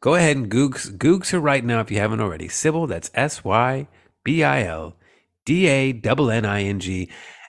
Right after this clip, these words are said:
And I'm telling you, you get a good Googs on, a good Googs image is all you need. She even did a Playboy spread. True story.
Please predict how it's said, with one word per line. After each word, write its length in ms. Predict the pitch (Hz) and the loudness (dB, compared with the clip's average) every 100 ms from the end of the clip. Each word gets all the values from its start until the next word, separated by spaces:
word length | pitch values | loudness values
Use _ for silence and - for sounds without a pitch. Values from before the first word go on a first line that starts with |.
| _ | _
And 160 | 117 104 | 0 2
I'm 140 | 160 | 2
telling 360 | - 165 117 80 | 2 2 2 -2
you, 80 | 80 | -6
you 220 | 98 156 | -2 0
get 200 | 180 165 | 2 2
a 60 | |
good 300 | 117 156 139 | 4 2 2
Googs 420 | 113 147 156 147 165 | 4 4 2 2 2
on, 240 | 165 170 | 2 0
a 80 | 107 | -2
good 300 | 90 156 131 | 2 2 6
Googs 300 | 165 165 135 | 6 6 4
image 240 | 160 104 | 4 2
is 100 | 98 | 2
all 120 | 117 127 | 2 2
you 100 | 127 | 2
need. 180 | 123 | 2
She 140 | - 127 | 0 -2
even 240 | 165 185 | -2 0
did 100 | 180 | -2
a 60 | 170 | -2
Playboy 400 | 175 175 160 113 | -2 -2 0 -2
spread. 360 | - 107 87 | 0 -2 -2
True 320 | - 254 285 269 | 0 4 6 4
story. 640 | - 220 226 202 220 233 | 6 8 10 8 6 2